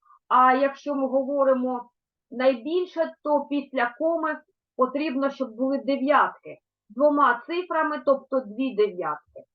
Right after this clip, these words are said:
І це буде дві цілих дев'яносто дев'ять сотих.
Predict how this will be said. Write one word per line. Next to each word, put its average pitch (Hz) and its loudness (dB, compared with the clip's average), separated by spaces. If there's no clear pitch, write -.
І 254 -6
це 262 4
буде 240 0
дві 247 -4
цілих 339 -4
дев'яносто 233 -2
дев'ять 202 -4
сотих. 165 -6